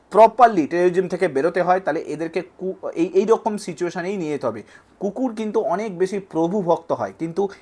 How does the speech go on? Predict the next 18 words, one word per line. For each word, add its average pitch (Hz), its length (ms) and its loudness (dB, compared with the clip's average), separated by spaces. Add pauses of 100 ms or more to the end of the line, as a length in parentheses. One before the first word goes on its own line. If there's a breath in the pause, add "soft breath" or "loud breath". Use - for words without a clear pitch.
(180)
এই 247 240 4
যে 240 120 -2
কুকুর, 180 360 -2
এই 147 120 2
যে 170 100 -4
পাকিস্তানের 190 600 -6
যে 175 100 -2
কুকুর, 190 440 -6 (220 loud breath)
এই 151 100 -6
কুকুর 180 360 -8
কিন্তু 185 260 -4
কোনোদিন 180 480 -6
প্রভু 156 180 -2
ভক্ত 156 260 -4
হয় 143 340 2
না। 190 200 0 (180 loud breath)
এরা, 143 220 0 (140)
ভারত 151 320 2